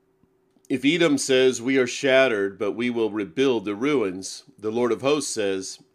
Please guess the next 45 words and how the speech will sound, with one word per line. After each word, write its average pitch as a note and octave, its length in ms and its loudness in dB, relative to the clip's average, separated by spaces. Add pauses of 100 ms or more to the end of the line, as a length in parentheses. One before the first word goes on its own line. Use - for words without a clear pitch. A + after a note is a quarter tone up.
(880)
"They A#2 140 -2
may B2 200 2
build, A2 420 2
but F#2+ 140 -4
I A2 120 2
will G#2+ 140 -4
tear G#2+ 280 -4
down, F#2+ 420 -6 (480)
and G#2 120 -6
they B2 100 4
will B2+ 140 4
be G#2+ 160 -4
called A2+ 380 0
the G2 100 -4
wicked A2 480 -6
country, F#2+ 600 -8 (300)
and A2 140 -6
the A2+ 80 -2
people C#3+ 720 -2
with G#2+ 260 -6
whom C3 340 -2
the A#2 100 -4
Lord A2+ 320 -4
is A2+ 160 -6
angry G#2+ 320 -6
forever. G2+ 680 -4 (480)
Your A#2+ 280 4
own C3 260 2
eyes G2+ 380 -2
shall F#2+ 240 -6
see B2+ 300 -4
this, - 720 -10
and F#2 140 -8
you A#2 140 -4
shall G#2 300 -6
say, F#2 400 -4
'Great B2 680 -6
is F#2 220 -10
the F#2 100 -6
Lord G#2 460 -2
beyond A2 720 -6
the F2+ 120 -10
border G2+ 440 -6
of F#2+ 120 -10
Israel.'" D2+ 580 -12